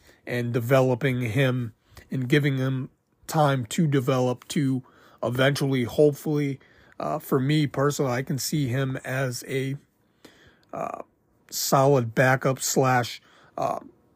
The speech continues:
possible franchise quarterback, and, and you can grab him later on in the draft. He has all the tools to be successful at the next level, uh, but he's one of my favorite,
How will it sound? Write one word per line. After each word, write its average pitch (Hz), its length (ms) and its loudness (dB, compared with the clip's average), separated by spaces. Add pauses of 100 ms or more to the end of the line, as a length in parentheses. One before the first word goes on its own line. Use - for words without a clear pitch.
(100)
possible 139 500 2
franchise 127 680 0
quarterback, 127 760 0 (320)
and, 131 240 -4
and 131 540 -4
you 143 160 2
can 127 300 0
grab 123 520 2
him 120 360 0 (360)
later 117 460 2
on 117 260 0
in 117 120 -4
the 110 100 -4
draft. 117 520 -2
He 127 120 0
has 120 380 -2
all 139 180 6
the 127 160 0
tools 135 460 0
to 143 80 -4
be 127 160 0
successful 131 800 -2
at 120 100 -6
the 135 80 -6
next 123 320 -4
level, 120 480 -2 (440)
uh, 123 300 -6
but - 340 -4 (460)
he's 135 500 2 (140)
one 135 300 0
of 127 80 0
my 120 140 0
favorite, 120 540 0